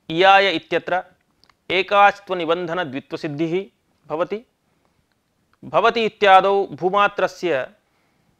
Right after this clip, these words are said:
तदादित्वमादाय अङ्गत्वम् इत्यादीनि कार्याणि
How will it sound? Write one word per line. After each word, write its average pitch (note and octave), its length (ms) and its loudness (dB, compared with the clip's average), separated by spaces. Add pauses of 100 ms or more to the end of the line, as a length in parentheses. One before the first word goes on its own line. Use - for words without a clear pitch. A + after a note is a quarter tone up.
(640)
तदादित्वमादाय E3+ 1120 4 (800)
अङ्गत्वम् F#3+ 560 -2
इत्यादीनि E3 600 0
कार्याणि D3 520 -2